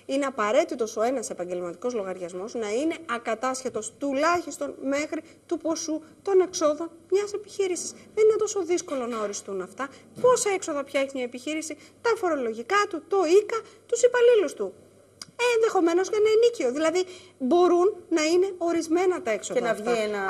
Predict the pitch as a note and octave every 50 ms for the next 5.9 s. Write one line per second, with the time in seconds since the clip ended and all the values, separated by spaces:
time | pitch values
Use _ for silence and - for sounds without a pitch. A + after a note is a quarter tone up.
0 | F#4 G4 F#4 F#4+ F#4+ G#4+ G#4+ F#4 G4 A4 A#4 A#4+ A#4+ - E4+ F4 F#4 - D#4 C#4
1 | C4 B3+ A#3+ A#3+ - A3+ A#3 G#3 G#3+ A3+ G3+ G3 G3 F#3+ F#3+ F#3 G3 G#3 F3+ -
2 | F3 F3 - F#3+ F#3+ F#3 F#3 G3+ B3+ D4+ D4+ D#4+ D4+ C#4 C4+ B3+ - - G3+ F#3+
3 | F#3+ F#3+ A3 G3 G3 F#3+ F#3+ F#3 E3+ E3+ E3+ - E3 F3+ - - - - - -
4 | D4+ C#4 C4+ C#4+ D4 C#4+ D4 C4+ C4+ B3+ B3 B3 C4+ D#4+ F4 - - G4 G4+ F#4+
5 | F#4 F#4 F#4 F#4 E4+ E4 - D4 C4+ C4+ B3+ C4 C#4 C#4+ C#4+ C#4+ C4 C4